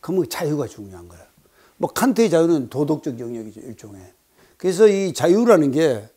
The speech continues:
아, 자유를 지키기 위해서, 뭐 자유의지라는 말도 있잖아요. 의지.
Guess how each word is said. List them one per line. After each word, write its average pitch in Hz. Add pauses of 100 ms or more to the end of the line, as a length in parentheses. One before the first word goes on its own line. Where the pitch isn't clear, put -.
(840)
아, 123
자유를 214
지키기 196
위해서, 165
뭐 147
자유의지라는 180
말도 117
있잖아요. 110 (100)
의지. 110